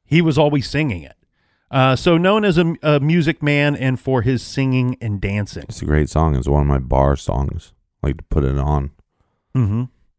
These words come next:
Speaker 2: You know, it's 'cause, 'cause it's a little sad. You know, it kind of brings down the party, and it's fun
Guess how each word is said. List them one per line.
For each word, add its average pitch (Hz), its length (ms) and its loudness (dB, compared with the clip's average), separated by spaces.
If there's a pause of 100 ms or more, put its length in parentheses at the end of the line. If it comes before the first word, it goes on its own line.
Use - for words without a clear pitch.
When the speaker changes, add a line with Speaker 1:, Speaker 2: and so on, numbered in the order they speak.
Speaker 2:
You 73 80 0
know, 71 80 2
it's 69 120 -4
'cause, - 240 -12
'cause - 280 -6
it's - 140 -10
a 76 60 -6
little 76 200 0
sad. 73 440 0 (520)
You - 120 -12
know, 67 60 -4
it 69 60 -10
kind 71 160 -4
of 69 120 -6
brings 73 240 -2
down 73 140 0
the 65 80 -4
party, 71 360 2
and 67 180 -4 (840)
it's - 160 -6
fun 80 340 2